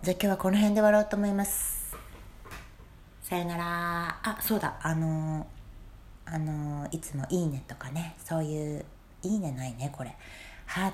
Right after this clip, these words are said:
トとかのね、リアクションボタンも押してもらってありがとうございます。多分毎回押してくださってる方がいるので、毎回聞いてもらえてるんだなって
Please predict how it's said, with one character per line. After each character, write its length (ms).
ト 120
と 160
か 160
の 140
ね、 240
リ 140
ア 40
ク 120
シ 140
ョ 60
ン 60
ボ 60
タ 240
ン 60
も 180
押 120
し 100
て 140
も 120
ら 80
っ 40
て 200
あ 240
り 80
が 80
と 160
う 40
ご 80
ざ 120
い 60
ま 120
す。 200
多 100
分 180
毎 140
回 200
押 80
し 60
て 120
く 100
だ 120
さ 100
っ 120
て 120
る 80
方 260
が 140
い 120
る 140
の 140
で、 160
毎 180
回 180
聞 140
い 40
て 80
も 140
ら 100
え 60
て 160
る 100
ん 60
だ 100
な 280
っ 40
て 80